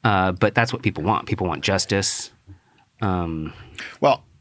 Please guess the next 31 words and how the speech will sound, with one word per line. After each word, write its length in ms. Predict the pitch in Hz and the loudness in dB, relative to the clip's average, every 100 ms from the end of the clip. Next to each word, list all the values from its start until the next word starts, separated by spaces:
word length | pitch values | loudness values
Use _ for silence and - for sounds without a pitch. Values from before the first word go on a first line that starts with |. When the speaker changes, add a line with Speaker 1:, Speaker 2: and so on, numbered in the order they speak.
| - | 2
Speaker 2:
I 60 | 165 | 4
found 220 | 175 160 | 6 4
it, 80 | 117 | 4
I 140 | 135 | 4
watch 240 | 160 160 139 | 6 4 6
a 40 | |
lot 160 | 120 107 | 4 4
of 60 | |
foren-, 340 | - 98 101 85 | 2 2 2 2
those 160 | 87 | -2
forensic 440 | - 87 90 95 101 | -2 0 0 0 0
shows 340 | 113 120 117 | 2 0 2
Speaker 1:
Mm-hmm. 280 | 120 110 107 - - | 0 2 -2 -6 -4
Speaker 2:
where 120 | 98 | -2
the 100 | 80 | -2
police 420 | - 92 95 - | -2 2 2 2
look 180 | 90 - | -2 -2
for 400 | - 78 71 71 _ _ _ _ _ _ _ _ - | -4 -4 -4 -8 _ _ _ _ _ _ _ _ -2
microfibers. 1000 | 113 107 - - 87 - 78 - 50 - | 2 2 2 0 0 0 0 -2 -4 -2
When 80 | 98 | 2
they 80 | 101 | 4
go 80 | 110 | 4
to 60 | 101 | 2
a 40 | |
murder 260 | 87 87 90 | 2 2 0
scene, 300 | - 92 82 | 0 0 0
they, 100 | 80 | -2
they 240 | 80 95 | -2 -4
find 220 | - 82 | -2 -2
an 80 | 76 | -2
eyelash. 760 | 78 76 73 62 - - - | -2 -2 -4 -6 -6 -6 -6